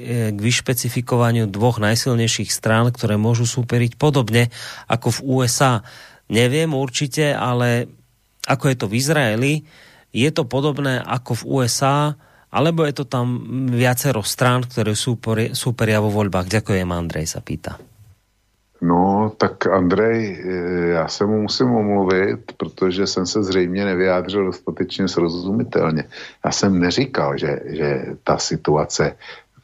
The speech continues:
Speaker 2: v Izraeli je nedemokratická. Já jsem říkal, že je, eh,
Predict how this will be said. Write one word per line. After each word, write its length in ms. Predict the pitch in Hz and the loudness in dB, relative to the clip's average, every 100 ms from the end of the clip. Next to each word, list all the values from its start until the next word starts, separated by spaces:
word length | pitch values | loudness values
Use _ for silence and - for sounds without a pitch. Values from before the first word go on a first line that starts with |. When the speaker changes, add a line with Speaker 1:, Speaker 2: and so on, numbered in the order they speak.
| - | -2
Speaker 2:
v 40 | 78 67 69 67 - | 0 0 0 -2 0
Izraeli 680 | 76 78 78 76 73 78 - | 2 2 2 2 0 -4 -6
je 320 | 80 76 78 - - | -4 -2 -2 -4 -8
nedemokratická. 1200 | 78 76 80 76 76 71 71 - - - - - _ _ _ _ _ - | -6 -2 -2 -2 -6 -8 -8 -10 -14 -10 -10 -12 _ _ _ _ _ -20
Já 100 | - | -14
jsem 280 | - 85 80 | -4 -2 0
říkal, 680 | 76 - 78 78 87 - - _ _ _ _ | -2 0 2 2 0 -2 -10 _ _ _ _
že 300 | - - 76 - | -4 0 0 -2
je, 480 | - 78 - 90 - _ - - | -4 0 2 0 -4 _ -12 -8
eh, 640 | 82 80 78 78 71 - | -4 0 0 0 -2 -6